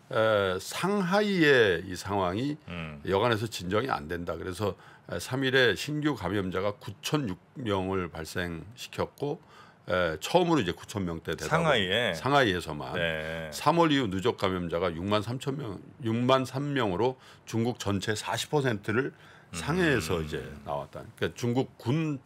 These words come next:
Speaker 1: 인력까지, 에, 이제 투입을 해, 해방군을,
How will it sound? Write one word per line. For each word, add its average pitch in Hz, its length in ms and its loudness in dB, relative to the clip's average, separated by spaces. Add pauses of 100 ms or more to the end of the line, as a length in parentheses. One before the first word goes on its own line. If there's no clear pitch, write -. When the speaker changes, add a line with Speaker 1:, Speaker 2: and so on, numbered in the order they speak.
(260)
Speaker 1:
인력까지, 101 840 0 (440)
에, 82 320 -2
이제 87 200 -10
투입을 90 360 -4
해, 78 100 -10
해방군을, 123 600 -2